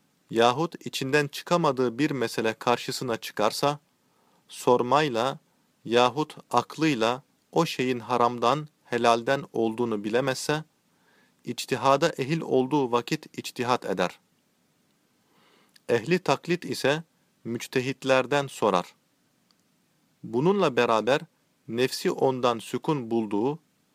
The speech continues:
ve kalbi de şüpheden arındığı zaman kalbine göre amel eder. Şayet taklit ettiği müçtehitten fetva alsa dahi,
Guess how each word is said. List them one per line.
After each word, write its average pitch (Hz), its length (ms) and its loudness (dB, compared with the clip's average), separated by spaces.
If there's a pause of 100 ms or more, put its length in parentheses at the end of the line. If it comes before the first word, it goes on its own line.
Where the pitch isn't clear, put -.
(220)
ve 123 180 0
kalbi 135 400 0
de 143 80 4
şüpheden 131 580 -2
arındığı 127 540 0
zaman 117 400 0 (500)
kalbine 131 540 0
göre 120 240 0
amel 117 380 -2
eder. 92 340 -4 (1300)
Şayet 135 640 0 (320)
taklit - 480 -2
ettiği 123 360 -2
müçtehitten 117 760 -4
fetva 117 540 -2
alsa 113 420 -2
dahi, 123 280 -2